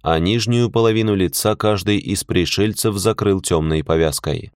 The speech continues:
Оружие солдат висело на ремнях, и они лишь придерживали его за рукояти, недвусмысленно намекая на то, что легко могут пустить его в ход.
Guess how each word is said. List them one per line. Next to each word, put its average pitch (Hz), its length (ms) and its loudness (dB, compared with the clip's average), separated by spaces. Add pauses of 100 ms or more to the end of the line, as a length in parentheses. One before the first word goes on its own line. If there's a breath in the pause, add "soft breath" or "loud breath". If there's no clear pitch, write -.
(140)
Оружие 110 640 2
солдат 120 480 0
висело 110 420 2
на 95 180 2
ремнях, 85 600 0
и 87 140 2
они 92 240 2
лишь 104 260 -2
придерживали 110 800 0
его 107 320 2
за 87 120 0
рукояти, 90 800 -2
недвусмысленно 90 1000 0
намекая 104 520 0
на 78 180 -2
то, 98 400 -2
что - 260 -2
легко 95 340 2
могут 135 380 2
пустить - 500 0
его 87 220 0
в - 40 -8
ход. 85 380 -2